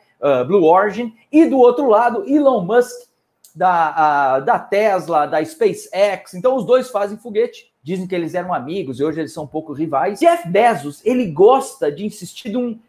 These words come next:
que, assim, vamos pensar uma coisa: não é, não é só o que você sabe, é a maneira como você pensa.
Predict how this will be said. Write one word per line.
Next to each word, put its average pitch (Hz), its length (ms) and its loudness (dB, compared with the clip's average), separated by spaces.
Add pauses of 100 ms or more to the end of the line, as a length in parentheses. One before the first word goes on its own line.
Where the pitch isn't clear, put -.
(200)
que, 254 140 -12
assim, 226 240 -8
vamos 311 180 0
pensar 269 220 0
uma 247 80 0
coisa: 160 200 -2
não 311 120 2
é, 330 280 6
não 285 140 2
é 359 40 2
só 285 240 4
o - 60 2
que 262 140 -4
você 220 320 2
sabe, 170 640 -4 (280)
é 139 80 -2
a 151 40 0
maneira 180 320 6
como 240 160 0
você 208 280 2
pensa. - 680 0